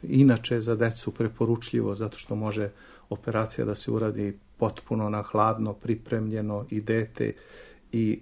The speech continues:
o, i donor. I kad god ima živog donora, mi, mi radimo, ne čekamo, jer je, jer je problem, problem čekanja kadaveričnog bubrega ogroman, zato što, što više odmiče vremena na dijalizi, broj komplikacija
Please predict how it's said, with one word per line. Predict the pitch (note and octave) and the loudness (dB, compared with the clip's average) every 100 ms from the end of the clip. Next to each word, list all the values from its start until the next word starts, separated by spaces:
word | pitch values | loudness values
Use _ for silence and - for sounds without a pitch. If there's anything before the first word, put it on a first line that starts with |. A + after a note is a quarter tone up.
| - | -6
o, | A2 - - | -4 -4 -2
i | G#2 | 0
donor. | G#2+ A#2+ C3 A#2+ - - - - - | 4 6 6 4 0 -20 -20 -12 -8
I | |
kad | - A2+ - | -2 0 4
god | B2+ B2+ | 4 6
ima | B2 A2+ | 2 2
živog | B2 G#2+ G#2+ | 2 2 0
donora, | G2+ G2+ A2 G#2+ | -2 -4 -4 -6
mi, | G#2+ G#2 - - | -6 -10 -14 -12
mi | A2+ A2+ | -4 -2
radimo, | G2 A2 A2 G#2 | 0 -2 -2 -2
ne | G#2+ | -2
čekamo, | G#2 A2+ - A2 G#2+ | -4 -6 -4 -4 -2
jer | G#2 | -4
je, | G2+ | -2
jer | A2 G#2+ | -2 -2
je | G#2 - - | -4 -8 -2
problem, | A2 A2 A2 A2 - | 2 2 0 -4 0
problem | A#2 A2 G#2+ | 0 0 -2
čekanja | - A2+ - A2+ A2 G#2+ - - - - - | 0 -2 0 -4 -2 -4 -6 -20 -20 -20 -6
kadaveričnog | A2+ A#2 A2+ G#2+ G#2+ - G#2+ G#2 | -2 0 2 0 -2 -6 -6 -2
bubrega | A2 G#2+ G#2 A2 G#2+ - - - - - - - | -2 0 0 -2 -4 -10 -20 -20 -20 -20 -16 -4
ogroman, | A2 A2+ A2+ A2+ A2 | 0 2 2 2 -2
zato | A2 G#2+ G#2+ | -4 -4 -6
što, | - G#2 - | -6 -6 -6
što | - - B2 | -12 0 4
više | A#2+ A#2+ B2 | 4 2 4
odmiče | B2 B2+ B2 A2 | 6 4 2 0
vremena | A#2 B2 A#2+ A2 | 2 2 2 0
na | A2 | -2
dijalizi, | G#2 G#2 G#2+ A2+ A#2 | 0 0 2 2 0
broj | A#2 A2+ A2 | 0 0 0
komplikacija | A#2+ A2+ - - A2 G#2+ - A#2 A2 | -2 -4 -6 -4 -4 -6 -6 -4 -4